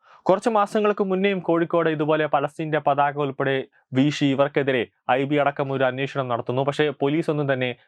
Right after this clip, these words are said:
ഇവർക്കെതിരെ ഒരു തരത്തിലുമുള്ള കേസോ ഉൾപ്പെടെയൊന്നും എടുത്തിട്ടുമില്ല എന്നതാണ് ആശ്ചര്യപ്പെടുത്തുന്നത്.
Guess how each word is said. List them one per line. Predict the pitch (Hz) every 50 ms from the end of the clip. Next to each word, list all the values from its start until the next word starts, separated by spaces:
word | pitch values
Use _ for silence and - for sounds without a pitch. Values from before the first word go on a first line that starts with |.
| -
ഇവർക്കെതിരെ | 123 123 139 135 143 131 131 127
ഒരു | 131 127 131 143
തരത്തിലുമുള്ള | 139 139 127 123 - 135 127 127 123 123
കേസോ | 123 - - 131 139 139 - 135 113 -
ഉൾപ്പെടെയൊന്നും | - 117 120 - 127 127 120 117 123 117 117
എടുത്തിട്ടുമില്ല | 117 120 123 - 156 143 147 143 127 123 123 123
എന്നതാണ് | 120 117 113 113 110 117 110 110 107 92 - _ _ _ _
ആശ്ചര്യപ്പെടുത്തുന്നത്. | 110 110 120 123 - - - 127 113 101 98 92 92 - 90 98 107 135